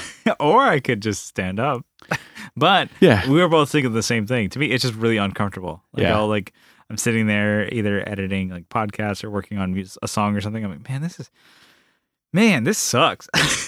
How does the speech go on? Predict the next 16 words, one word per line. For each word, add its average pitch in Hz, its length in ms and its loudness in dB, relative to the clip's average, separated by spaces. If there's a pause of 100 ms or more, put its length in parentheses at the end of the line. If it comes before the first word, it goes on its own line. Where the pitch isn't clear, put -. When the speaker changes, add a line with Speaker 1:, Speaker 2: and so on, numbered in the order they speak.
(560)
Speaker 1:
So 156 140 4
I 151 120 6
don't 131 80 4
know. 107 120 2 (320)
I 143 60 0
might 143 260 2
get 117 160 2
one. 107 380 0 (280)
And, 123 160 -2
but 123 220 0
the 139 80 2
thing 135 200 0
is, 131 200 2
I'm 123 80 2
like, 117 120 0
"Okay, 120 320 0